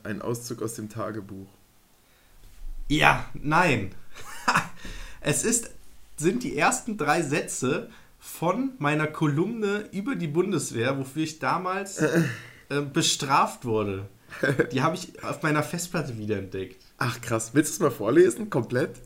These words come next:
Speaker 2: Soll ich's, soll ich's komplett jetzt
Speaker 1: Lies
Speaker 2: hier
Speaker 1: es
Speaker 2: vorlesen
Speaker 1: vor,
Speaker 2: an der
Speaker 1: ey.
Speaker 2: Stelle?
Speaker 1: Ähm,
Speaker 2: Es ist schon relativ viel, ne?
Speaker 1: so,
Speaker 2: Also es ist schon so
Speaker 1: liebe
Speaker 2: anderthalb
Speaker 1: Bundeswehr.
Speaker 2: Wordseiten.
Speaker 1: Ja, aber das ist, muss die Bundeswehr jetzt abkönnen.
Speaker 2: Ja?
Speaker 1: Ja, liebe Hörer, äh, liebe Bundeswehrsoldaten.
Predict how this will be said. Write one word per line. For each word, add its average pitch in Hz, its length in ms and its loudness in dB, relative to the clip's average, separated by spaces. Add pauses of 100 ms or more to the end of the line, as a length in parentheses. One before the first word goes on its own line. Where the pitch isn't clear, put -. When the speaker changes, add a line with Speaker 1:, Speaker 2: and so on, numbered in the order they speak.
Speaker 2:
Soll 131 180 2
ich's, - 300 -4
soll 131 200 4
ich's 196 120 0
komplett 160 340 0
jetzt 127 200 -2
Speaker 1:
Lies 151 140 6
Speaker 2:
hier 147 100 2
Speaker 1:
es 170 60 2
Speaker 2:
vorlesen 156 140 4
Speaker 1:
vor, 143 120 6
Speaker 2:
an 139 60 4
der - 100 0
Speaker 1:
ey. - 60 2
Speaker 2:
Stelle? 127 260 2 (640)
Speaker 1:
Ähm, 127 220 2
Speaker 2:
Es 123 100 0
ist 120 160 0
schon 156 160 2
relativ 170 480 0 (680)
viel, 147 320 0
ne? 123 280 -4
Speaker 1:
so, 139 100 0
Speaker 2:
Also 139 140 6
es 123 100 0
ist - 140 -10
schon 139 200 -2
so 131 220 -6
Speaker 1:
liebe 135 240 4 (100)
Speaker 2:
anderthalb 151 380 6
Speaker 1:
Bundeswehr. 165 100 6
Speaker 2:
Wordseiten. 170 600 0
Speaker 1:
Ja, 107 220 0
aber 139 200 6
das 123 180 0
ist, 117 220 -4
muss 123 160 -4
die 123 100 -2
Bundeswehr 104 420 -2
jetzt - 100 -8
abkönnen. 92 460 -12 (1120)
Speaker 2:
Ja? 143 240 -2 (420)
Speaker 1:
Ja, 98 220 -4
liebe 135 340 2
Hörer, 160 480 4 (540)
äh, 117 280 0
liebe 104 260 -2
Bundeswehrsoldaten. 131 1040 -2